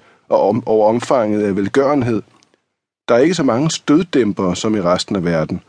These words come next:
Mellemøstens kulturelle støddæmpere eller Europas samfundsmæssige støddæmpere. Sådan er det her i New York, og sådan er det i hele landet. Det er det, der gør livet i Amerika så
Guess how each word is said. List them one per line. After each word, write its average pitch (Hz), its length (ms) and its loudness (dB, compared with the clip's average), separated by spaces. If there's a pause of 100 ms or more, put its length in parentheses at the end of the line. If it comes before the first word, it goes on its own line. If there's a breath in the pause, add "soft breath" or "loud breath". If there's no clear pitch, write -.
(200 soft breath)
Mellemøstens 120 680 2
kulturelle 107 560 0
støddæmpere 107 840 0
eller 113 200 2
Europas 117 500 0
samfundsmæssige 117 840 -2
støddæmpere. 98 640 -2 (540 soft breath)
Sådan 165 280 2
er 117 140 2
det 131 140 -2
her 127 160 2
i 127 40 0
New 120 140 2
York, 107 420 -2
og - 80 -8
sådan 110 300 -2
er 90 120 -2
det 95 220 -6
i 110 100 -6
hele 101 340 -4
landet. 98 360 -2 (1400)
Det 143 80 4
er 135 40 0
det, 175 200 2
der 175 80 0
gør 147 220 2
livet 147 320 2
i 135 40 4
Amerika 120 520 0
så 131 340 -4